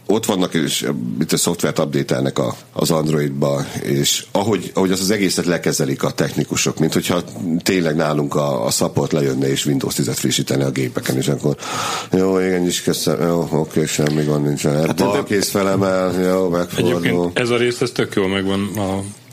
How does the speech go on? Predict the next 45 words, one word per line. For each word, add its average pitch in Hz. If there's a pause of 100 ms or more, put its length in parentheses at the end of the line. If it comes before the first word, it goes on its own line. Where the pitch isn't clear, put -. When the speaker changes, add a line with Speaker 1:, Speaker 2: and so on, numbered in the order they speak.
(140)
Speaker 3:
hetvenhármas 92
filmben 92
is. -
Tehát 92
ott, 104
ott 113
a 113
irányítóteremben, 95
amik 95 (220)
történnek, 101
azok, 98 (320)
azok 95
úgy 101
erősebb 92
jelenetek 90
talán, 90
mint 98
a 101 (260)
Speaker 1:
Mm. 71 (1160)
Itt, 131
itt -
Speaker 2:
Itt -
Speaker 1:
ilyen 123
Speaker 2:
itt -
Speaker 1:
corporate 101
izé 80
lesz 71
egyébként, 73
ilyen, 76
ilyen 78
szarkavarás 76
lesz. 127
Speaker 3:
Az 120
biztos 123
Speaker 2:
Az 131
biztos, 110
Speaker 3:
lesz. 127
Speaker 2:
az, 104
az 127
benne 123
is 117
utalnak 107
rá, 117
amikor 117
mondja 104